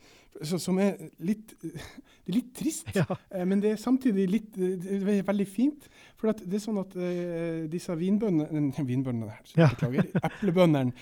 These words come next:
Speaker 1: eh, det er jo hedersbetegnelse at det drives i vinbønder. Disse eplebøndene som på en måte er nå, de er, det er voksne folk.
Speaker 2: Ja.
Speaker 1: Eh, sånn at, eh, og det er sånn som du sier, de er i spedbarnsstadiet. Så, så, så vi må sikkert femti, hundre år fram i tid,
Speaker 2: Ja.
Speaker 1: da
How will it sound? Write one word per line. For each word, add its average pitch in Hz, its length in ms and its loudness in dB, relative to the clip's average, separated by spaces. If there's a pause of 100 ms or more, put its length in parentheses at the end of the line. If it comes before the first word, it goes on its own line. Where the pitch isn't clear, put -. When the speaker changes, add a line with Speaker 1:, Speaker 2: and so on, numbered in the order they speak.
(320)
Speaker 1:
eh, 147 260 2
det 143 100 2
er 135 80 0
jo - 20 -4
hedersbetegnelse 127 720 -4
at 120 100 -10
det 120 120 -10
drives 120 260 -4
i 117 80 -4
vinbønder. 131 340 -2
Disse 139 220 -6
eplebøndene 180 640 0
som 139 140 -10
på - 80 -12
en 147 80 -4
måte 139 140 -8
er 165 100 -2
nå, 185 80 0
de 151 180 -2
er, 160 100 -4
det 151 120 -2
er 151 80 -2
voksne 170 440 -2
folk. - 420 -8
Speaker 2:
Ja. 143 100 2 (420)
Speaker 1:
Eh, 143 300 -2
sånn 165 200 -2
at, 160 200 -6
eh, 151 300 -2
og 156 100 -6
det 170 80 -4
er 170 80 -6
sånn 196 80 -2
som 180 120 -8
du 143 40 -10
sier, 160 160 0
de 151 80 4
er 151 80 2
i - 80 -4
spedbarnsstadiet. 160 720 -4 (220)
Så, 180 260 -4
så, 170 240 -4
så 175 240 -4 (1200)
vi 185 100 2
må 185 120 4
sikkert - 400 -4 (200)
femti, 139 680 -2 (640)
hundre 220 420 6
år 175 240 0
fram 123 300 -2
i - 20 -2
tid, 233 320 0
Speaker 2:
Ja. 117 60 -4 (200)
Speaker 1:
da 185 460 2